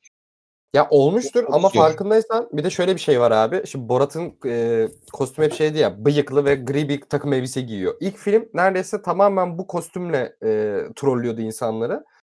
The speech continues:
Speaker 1: Burada dikkatini
Speaker 2: Hı hı.
Speaker 1: çekersen trollediği her noktada bir kılık değiştirme mevzusu var. Hani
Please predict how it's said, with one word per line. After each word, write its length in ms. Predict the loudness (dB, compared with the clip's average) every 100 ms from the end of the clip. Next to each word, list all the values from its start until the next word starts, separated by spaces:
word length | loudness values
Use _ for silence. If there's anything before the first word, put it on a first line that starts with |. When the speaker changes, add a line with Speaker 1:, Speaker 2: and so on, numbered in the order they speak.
| -12
Speaker 1:
Burada 280 | -6 -4 -2
dikkatini 220 | 0 2
Speaker 2:
Hı 20 | 2
hı. 40 |
Speaker 1:
çekersen 480 | 0 -2 -2 -4 -4
trollediği 460 | -2 -2 -2 -2
her 240 | 2 2 2
noktada 340 | -2 -2 -4
bir 60 | -2
kılık 240 | -6 -6
değiştirme 320 | -8 -8 -8 -6
mevzusu 340 | -6 -6 -4
var. 200 | -4 -4
Hani 260 | -4 -4